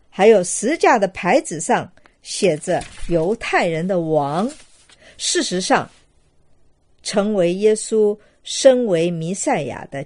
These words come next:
加冕礼。也就是说，现在耶稣被钉在十字架上，然后在十字架他的头以上给他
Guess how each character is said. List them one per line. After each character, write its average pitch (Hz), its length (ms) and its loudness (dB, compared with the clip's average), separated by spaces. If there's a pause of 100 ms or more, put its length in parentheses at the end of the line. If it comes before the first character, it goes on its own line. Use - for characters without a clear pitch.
加 262 360 -2
冕 175 380 -4
礼。 165 180 -6 (840)
也 180 140 -2
就 254 140 6
是 233 60 4
说， 233 360 2 (420)
现 294 260 0
在 247 200 6
耶 226 160 4
稣 233 180 2
被 226 180 4
钉 214 220 -2
在 196 140 0
十 180 160 -6
字 175 60 -4
架 185 200 0
上， 170 300 -4 (340)
然 247 140 0
后 320 100 6
在 285 200 4
十 - 180 -4
字 285 80 -4
架 254 260 0 (280)
他 254 160 -2
的 233 100 -4
头 220 240 2
以 208 100 -2
上 202 280 -4
给 160 120 -4
他 190 220 -6